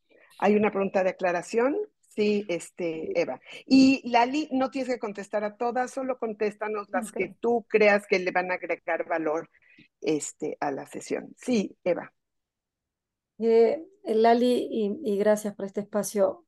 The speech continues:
Speaker 3: Pregunta, ¿qué es lo que realmente quería lograr? Mencionaste que ayudarla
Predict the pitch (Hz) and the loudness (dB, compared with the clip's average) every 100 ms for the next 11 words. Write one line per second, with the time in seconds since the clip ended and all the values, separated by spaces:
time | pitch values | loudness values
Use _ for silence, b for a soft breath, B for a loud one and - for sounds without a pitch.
0 | - 220 226 247 233 214 185 175 _ _ | -2 2 4 4 2 0 -2 -4 _ _
1 | _ _ _ _ _ _ _ _ _ _ | _ _ _ _ _ _ _ _ _ _
2 | 311 311 330 320 _ - 214 - - 220 | -2 2 0 -2 _ 2 2 2 0 4
3 | 226 247 262 254 233 233 233 233 240 254 | 6 6 4 4 4 2 2 -2 -4 -8
4 | - _ - 202 196 202 202 202 196 196 | -8 _ -6 -4 -2 0 0 0 0 0
5 | 185 233 214 214 220 233 233 254 - 285 | -2 -2 -2 0 0 -2 -2 -6 -8 -6
6 | - 226 233 - 196 - 185 202 202 196 | 2 4 4 2 -2 -2 0 2 2 2
7 | 208 202 | 2 2